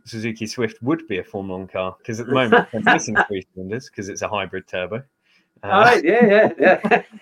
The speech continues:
Speaker 2: yeah.
Speaker 1: <laughs> So all for that, 'cause then I can sell it off as an F one inspired.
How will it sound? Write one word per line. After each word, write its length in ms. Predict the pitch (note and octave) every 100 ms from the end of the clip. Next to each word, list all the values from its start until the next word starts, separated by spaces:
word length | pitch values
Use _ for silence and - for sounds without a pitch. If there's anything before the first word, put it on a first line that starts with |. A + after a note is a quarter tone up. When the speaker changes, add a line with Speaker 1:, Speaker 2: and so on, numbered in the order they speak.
| - -
Speaker 2:
yeah. 140 | C#3 C3 -
Speaker 1:
<laughs> 240 | - - -
So 240 | C#3+ B2 - - _ _ - _ _ -
all 140 | D3 D3+
for 220 | D3+ C#3+
that, 160 | G2 F#2 -
'cause 120 | G#2+
then 100 | A2
I 60 | A2
can 140 | A2
sell 180 | - A2
it 80 | G2+
off 200 | G#2 G#2
as 140 | G2
an 120 | G2+
F 140 | G#2+ -
one 160 | A2+ G#2
inspired. 540 | F#2+ - F#2+ F2+ G#2